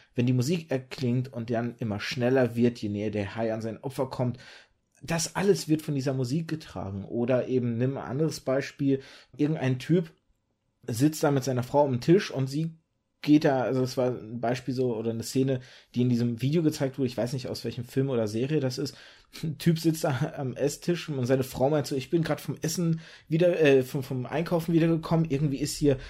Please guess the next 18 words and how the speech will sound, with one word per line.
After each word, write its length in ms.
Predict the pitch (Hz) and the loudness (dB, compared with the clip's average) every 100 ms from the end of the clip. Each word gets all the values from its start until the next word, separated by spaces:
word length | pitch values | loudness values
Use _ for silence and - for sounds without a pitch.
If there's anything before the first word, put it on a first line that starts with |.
| - - | -8 -2
der 120 | 135 | -2
Catch 460 | - 147 151 - | 0 0 0 -2
in 80 | 139 | 0
meinem 300 | 135 127 127 | 2 2 4
Browser, 920 | 127 147 185 165 165 165 - 151 143 | 4 6 6 6 4 4 2 2 2
äh, 40 | 135 | 2
meine 260 | 131 131 | 2 2
Suchhistorie, 720 | 127 208 214 - - 175 170 165 | 2 2 4 2 0 0 2 0
alles 380 | - 156 - | 0 -2 0
gelöscht, 560 | - 139 139 151 156 - | 2 4 4 2 0 -6
alles 280 | 135 143 - | -6 -4 -2
wurde 180 | 147 139 | -2 0
hier 200 | 135 123 | 0 0
weggemacht.“ 440 | 160 160 143 - | 0 0 -2 -2
Und 80 | 131 | 0
er 80 | 123 | 2
so, 180 | 127 - - _ _ _ | 2 0 -20 _ _ _
„Hm.“ 360 | 370 269 139 | 2 4 4